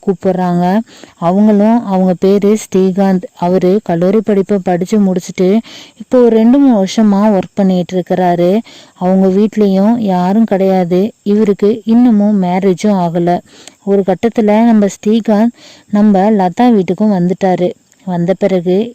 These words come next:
எப்படியும் இவங்க வீட்ல ஆள் இருக்க மாட்டாங்க. ஏன்னா இவங்களுடைய தனவ-, கணவர் வந்து ஃபாரின்ல இருக்கிறாரு. அப்ப அத்தையோட ரொம்ப சந்தோஷமா இருக்கலான்னு வரும்போதே அவங்க ஒரு பிளானிங்கோட தான் வராரு.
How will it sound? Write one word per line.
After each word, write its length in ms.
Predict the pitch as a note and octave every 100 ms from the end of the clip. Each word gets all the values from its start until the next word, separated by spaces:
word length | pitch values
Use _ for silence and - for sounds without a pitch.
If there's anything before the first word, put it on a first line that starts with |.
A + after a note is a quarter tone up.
| _
எப்படியும் 520 | F#3 F#3 G#3 G3 G3+
இவங்க 360 | A3+ G3 G3 G3
வீட்ல 380 | F#3+ F#3+ G3
ஆள் 280 | G3+ F3+ F#3+
இருக்க 300 | G#3 F#3+ G3
மாட்டாங்க. 560 | F#3 F3+ F#3 F3+ F3 G3+ - - _ _
ஏன்னா 280 | F#3+ A3 A#3 A#3+
இவங்களுடைய 420 | G#3+ G#3+ G3+ G#3+ A3
தனவ-, 420 | F#3 F#3 A3+ A#3+ G3 _
கணவர் 400 | F#3+ F#3+ A#3+ A#3+
வந்து 420 | G#3+ F#3+ F#3 G#3+ -
ஃபாரின்ல 480 | F3+ F#3+ A3 G#3 F3+
இருக்கிறாரு. 600 | F3+ F3+ F3+ E3+ F3 G#3 - - -
அப்ப 440 | - E3 - F#3 A3
அத்தையோட 720 | F#3 D#3+ G#3+ G#3 G3+ F#3+ A3
ரொம்ப 280 | G3 F#3 G#3+ -
சந்தோஷமா 640 | F3 F3 G3+ - G#3+ A3
இருக்கலான்னு 640 | G3+ F#3+ G3 F#3 F3+ F#3+ A#3+
வரும்போதே 760 | G3+ F3+ F#3+ A#3+ A#3+ F#3+ G#3
அவங்க 380 | G#3 F3+ F#3 F#3
ஒரு 240 | F#3 F#3+ -
பிளானிங்கோட 540 | F#3 E3+ G3 G#3 F3 D#3+
தான் 280 | F#3+ G3
வராரு. 360 | F3 F3 E3+